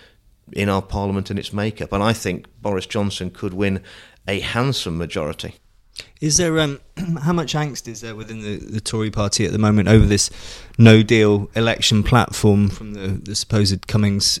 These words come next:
Speaker 2: um, briefing? There's talk of five ministers, Matt Hancock, Nicky Morgan and co, um,
Speaker 1: I don't
Speaker 2: and, and some Tory M Ps as well, unhappy at, at, at that suggestion.
Speaker 1: I don't think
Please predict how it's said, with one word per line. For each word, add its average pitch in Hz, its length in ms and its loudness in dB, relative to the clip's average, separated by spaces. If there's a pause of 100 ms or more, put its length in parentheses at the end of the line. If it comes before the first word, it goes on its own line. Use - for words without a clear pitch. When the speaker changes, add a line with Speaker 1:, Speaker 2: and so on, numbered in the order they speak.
Speaker 2:
um, 98 540 0
briefing? 104 380 6
There's 101 180 8
talk 110 320 8
of 101 160 8 (840)
five 107 360 6
ministers, 104 640 4
Matt 98 160 0
Hancock, 104 440 2
Nicky 104 220 -4
Morgan 104 460 4
and 104 140 0
co, 104 480 6 (220)
um, 104 380 4
Speaker 1:
I 131 100 0
don't 113 180 6
Speaker 2:
and, 123 160 -4
and 117 240 0
some 110 420 -4 (180)
Tory 110 260 -2
M 107 100 0
Ps 107 280 4
as 107 120 2
well, 104 540 6
unhappy 107 540 6
at, 85 160 0 (360)
at, 92 240 -2 (160)
at 104 140 0
that 101 180 -2
suggestion. 101 460 0 (380)
Speaker 1:
I 139 240 8
don't 120 260 8
think - 380 2